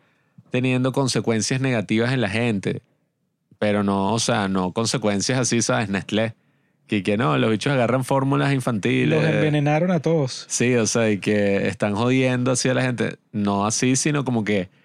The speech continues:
Speaker 1: está dañando mi salud mental porque yo me meto ahí, es adictivo y me pone a hacer esto. La mejor solución no es dárselo al gobierno o que sea regulado en el gobierno en lo absoluto. O sea, el gobierno irá a hacer un desastre porque precisamente, o sea, yo creo que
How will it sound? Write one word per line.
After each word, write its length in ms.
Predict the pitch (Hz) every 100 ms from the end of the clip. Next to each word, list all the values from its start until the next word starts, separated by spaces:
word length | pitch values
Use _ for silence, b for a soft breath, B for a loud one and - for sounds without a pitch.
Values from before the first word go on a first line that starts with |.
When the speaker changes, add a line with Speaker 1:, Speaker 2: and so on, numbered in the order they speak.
| b b
Speaker 1:
está 280 | 101 - 113
dañando 360 | 120 127 131 131
mi 120 | 139
salud 200 | 131 110
mental 480 | 117 117 135 139 127
porque 220 | 123 117
yo 80 | 110
me 80 |
meto 240 | 110 117 123
ahí, 320 | 127 143 131
es 80 | 117
adictivo 580 | 127 107 - 143 131 127
y 60 |
me 120 | 117
pone 200 | 110 120
a 20 | 117
hacer 160 | 127
esto. 300 | 131 120 151 b b b b -
La 200 | 104 104
mejor 280 | 101 98 92
solución 440 | 117 127 - 104
no 140 | 110 117
es 140 | 117
dárselo 400 | 117 113 - 131
al 60 | 127
gobierno 600 | 104 98 98 107 135 - _
o 160 | 113 95
que 100 | 107
sea 220 | 104 101
regulado 420 | 123 123 101 101
en 60 | 117
el 100 | 123
gobierno 500 | 101 101 101 131 -
en 200 | 127 113
lo 100 | 107
absoluto. 480 | 92 - 95 110 104
O 60 | 92
sea, 280 | 107 104
el 80 | 98
gobierno 400 | 92 98 95 101
irá 120 | 107 110
a 20 |
hacer 140 | -
un 80 | 127
desastre 460 | 127 120 110 139 156
porque 380 | 123 98 95 - B B B B
precisamente, 680 | - 120 117 139 165 151 107
o 40 | 104
sea, 160 | 123
yo 180 | 113 110
creo 200 | 131 147
que 280 | 185 160